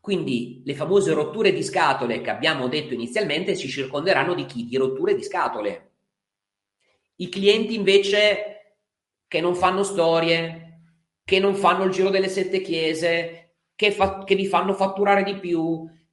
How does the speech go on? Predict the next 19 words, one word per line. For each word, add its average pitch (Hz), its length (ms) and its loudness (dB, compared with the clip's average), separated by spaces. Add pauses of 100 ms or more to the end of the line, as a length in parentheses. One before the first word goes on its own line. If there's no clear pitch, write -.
(120)
che 202 140 4
vi 202 140 0
seguono 196 440 4
di 196 160 0
più, 160 320 -2
che 185 120 -4
sono 196 240 -2
più 202 140 -4
malleabili 190 680 2
alle 180 140 2
vostre 175 340 0
richieste, - 840 -4
che 180 120 0
viaggiano 143 680 2
soprattutto 123 640 -8
in 113 80 -12
un 110 140 -18
certo 151 380 -6
modo, 123 640 -6